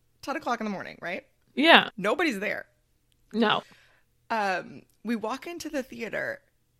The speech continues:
Speaker 1: and I see the screen. It's a very large rectangular screen. And I said,
Speaker 2: Yes.
Speaker 1: "Oh,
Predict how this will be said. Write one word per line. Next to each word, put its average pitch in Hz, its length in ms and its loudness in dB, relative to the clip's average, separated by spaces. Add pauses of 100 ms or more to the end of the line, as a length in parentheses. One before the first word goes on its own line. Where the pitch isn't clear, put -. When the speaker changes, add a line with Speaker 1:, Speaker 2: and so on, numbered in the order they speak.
(280)
Speaker 1:
and 196 320 -2
I 196 80 -4
see 240 240 -10
the 240 120 -10
screen. 208 440 -10 (480)
It's 185 160 -10
a 185 440 -4
very 190 320 -6
large 175 800 -6 (220)
rectangular 165 800 -6
screen. - 480 -12 (1400)
And 214 80 -4
I 220 40 -6
said, 226 180 -8
Speaker 2:
Yes. - 120 -20
Speaker 1:
"Oh, 240 360 -8